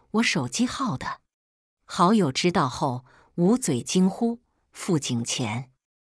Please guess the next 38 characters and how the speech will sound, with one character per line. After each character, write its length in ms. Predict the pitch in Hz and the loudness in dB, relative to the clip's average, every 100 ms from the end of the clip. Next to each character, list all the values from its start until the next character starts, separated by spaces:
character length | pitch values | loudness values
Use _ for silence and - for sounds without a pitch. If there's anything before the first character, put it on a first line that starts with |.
| _ _ _ - | _ _ _ 0
那 100 | 269 | 6
你 120 | 240 | 6
可 220 | 262 208 | 4 0
不 140 | - 240 | 2 4
能 180 | 180 233 | 4 4
不 140 | 269 | 0
回， 420 | - 139 127 143 _ _ _ _ | 0 -4 -4 -8 _ _ _ _
他 160 | - 170 | -2 -2
是 100 | 151 | -2
我 140 | 135 | 0
们 120 | 135 | -2
集 220 | 135 170 | 0 0
团 240 | 165 147 147 | 0 -2 -2
老 220 | 131 156 | 0 -2
总 240 | - 117 | -2 -4
啊。” 300 | - 123 - _ _ _ _ _ _ _ _ - | -6 -8 -8 _ _ _ _ _ _ _ _ 0
我 140 | 180 | 2
这 160 | - 190 | 4 2
才 180 | 175 156 | 0 -2
后 240 | - 175 | 0 0
知 160 | - 196 | 2 -2
后 240 | - 160 | 0 -2
觉 200 | - 135 | 0 -2
知 180 | - 156 | 0 0
道， 300 | 147 120 - _ - - | 0 -4 -10 _ -20 -14
自 220 | - 311 254 | 0 2 2
己 180 | 151 | 0
所 300 | 135 - 185 | -2 2 0
处 180 | - - | 2 -4
分 300 | 123 220 233 | -2 2 2
公 180 | 240 233 | 4 2
司 360 | - 254 247 - _ _ _ - | 0 -2 -4 -6 _ _ _ 2
隶 200 | 262 196 | 4 6
属 300 | - 135 120 | 2 -2 -4
傅 260 | - 180 | -2 -2
家 240 | - 185 180 | 0 -2 -2
旗 240 | - 120 | -4 -4
下。 340 | - 143 - | -4 -4 -6